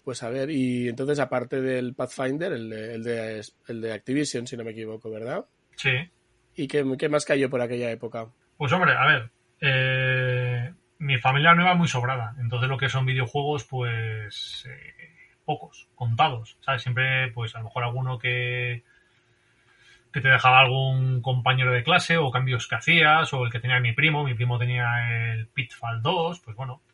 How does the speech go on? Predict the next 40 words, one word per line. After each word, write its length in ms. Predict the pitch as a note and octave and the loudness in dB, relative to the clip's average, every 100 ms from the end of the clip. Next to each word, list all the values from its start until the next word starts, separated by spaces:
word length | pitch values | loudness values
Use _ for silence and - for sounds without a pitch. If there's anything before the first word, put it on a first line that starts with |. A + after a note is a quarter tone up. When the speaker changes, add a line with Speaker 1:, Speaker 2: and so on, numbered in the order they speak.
| A#2 | -18
Speaker 2:
es 140 | A2 | -14
un 100 | B2 | -14
jueguillo 400 | A#2 B2 B2+ B2 | -12 -8 -6 -6
que 80 | A#2+ | -6
ya, 640 | A#2+ A#2+ A#2 A2+ A2+ A2 _ _ _ _ - | -4 -4 -6 -10 -16 -20 _ _ _ _ -8
que 80 | |
ya 60 | A#2 | -6
molaba. 500 | A2 A#2+ E3+ E3+ F3 | 0 6 6 6 4
Mi 100 | C#3+ | 2
hermano 260 | A#2+ C3+ C3+ | 0 2 2
vino 160 | C3+ | 2
un 100 | B2+ | 2
día 240 | C3 C3+ B2 | 2 2 2
con 120 | B2 | 0
el 160 | B2 A#2 | 0 -2
Super 340 | - A#2+ A#2 | -6 -4 0
Cobra, 400 | D3+ D#3+ D3 - _ - | 2 4 4 0 _ -14
el 80 | |
primer 260 | A#2+ A#2+ B2 | -6 -2 0
cartucho 420 | B2 A2+ C3+ B2 | 0 -4 -8 -8
que 80 | B2 | -6
yo 60 | A#2+ | -6
metí 180 | A#2 | -4
en 60 | A#2+ | -4
mi 60 | A#2 | -6
ordenador, 440 | A2 G#2+ D3 D3+ | -8 -6 -8 -8
claro, 220 | - B2+ A#2+ | -12 -14 -14
pues 160 | A2 | -14
ahí 380 | A2 A2+ A#2+ A2+ | -10 -8 -8 -10
flipamos. 560 | - A#2+ D#3 D3 D3 E3+ _ _ _ _ - | -12 -4 0 0 -4 -10 _ _ _ _ -10
Otro 220 | C#3 C#3 | -6 -2
compañero 400 | C3 A#2+ C3 C3+ | 0 0 2 2
de 100 | B2 | 2
clase, 300 | C3+ C#3 C3+ | 4 2 2
pues, 160 | A#2+ A2+ | -4 -4
me 80 | A#2 | -4
dejó 380 | A#2 B2 B2 A#2+ | -4 -2 -2 -2
el 720 | A#2 A#2 A#2 A2+ A2+ A2+ A2+ | -4 -4 -6 -8 -10 -10 -10
Tank 280 | - A2+ A2+ | -6 -6 -6
Pilot, 560 | D#3+ F3 D#3+ D#3 D#3 | -2 -2 -2 -4 -4